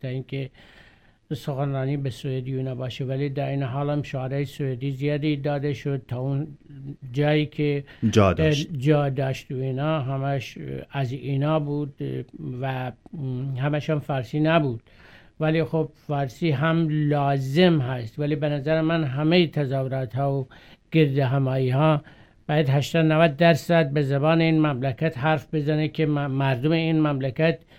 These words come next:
Speaker 1: اه، بشنون اینا کیان.
Speaker 2: متوجه بشن داستان چیه دیگه.
Speaker 1: بله، من با، موافقم با این. به هر، هر کس برخورد می‌کنه، من می‌گم این اش-، شاید یکی از اشکالات، اه، کار ما همیشه هست،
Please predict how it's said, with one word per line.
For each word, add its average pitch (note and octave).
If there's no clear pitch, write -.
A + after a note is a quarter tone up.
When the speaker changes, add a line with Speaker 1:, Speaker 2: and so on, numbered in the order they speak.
Speaker 1:
اه، D#3
بشنون E3
اینا D3
کیان. F3+
Speaker 2:
متوجه D#3+
بشن E3+
داستان D#3
چیه F3
دیگه. E3
Speaker 1:
بله، E3
من F#3
با، F#3
موافقم F#3
با D3
این. C#3
به D3+
هر، D#3
هر G3+
کس G3
برخورد D#3
می‌کنه، D#3+
من G3
می‌گم G#3
این G3+
اش-، -
شاید F#3
یکی G3+
از E3
اشکالات، D#3+
اه، D#3+
کار F#3
ما G3+
همیشه F#3
هست، F#3